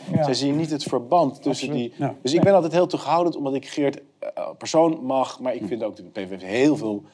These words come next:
Speaker 2: moedig werk verricht. En,
Speaker 1: Ja.
Speaker 2: eh, en ik mag, eh, gewoon eigenlijk die P V V's heel graag.
Speaker 1: Hm.
Speaker 2: Maar ik vind dat echt wel een groot verschil met onze partij. Dat wij toch,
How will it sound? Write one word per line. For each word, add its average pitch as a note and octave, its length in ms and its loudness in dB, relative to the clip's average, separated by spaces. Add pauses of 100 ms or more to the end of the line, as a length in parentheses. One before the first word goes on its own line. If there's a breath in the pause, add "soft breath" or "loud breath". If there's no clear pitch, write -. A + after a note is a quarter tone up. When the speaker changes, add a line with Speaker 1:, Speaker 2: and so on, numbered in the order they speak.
(160 soft breath)
Speaker 2:
moedig A#2+ 280 -4
werk A#2 240 0
verricht. G2+ 460 -4
En, - 80 -6
Speaker 1:
Ja. C3+ 200 -6
Speaker 2:
eh, - 800 -10
en - 80 -16
ik G2 80 -16
mag, A2+ 280 -2
eh, B1+ 80 -12 (100)
gewoon G#2+ 220 -10
eigenlijk G#2+ 300 -10
die G#2 80 -2
P G2 60 -6
V - 20 -16
V's C3 200 -2
heel A#2+ 100 -10
graag. A2+ 340 -4
Speaker 1:
Hm. D3 200 -6
Speaker 2:
Maar C#3 160 0
ik F3+ 140 2
vind F3 240 0
dat B2 160 -2
echt C#3+ 240 -2
wel C3 200 6
een G#2+ 80 -4
groot D#3 360 2
verschil G2+ 400 -8
met G2 140 -8
onze G2+ 280 -10
partij. G#2 440 -4
Dat F2+ 140 -14
wij A#2 200 0
toch, G#2+ 320 -10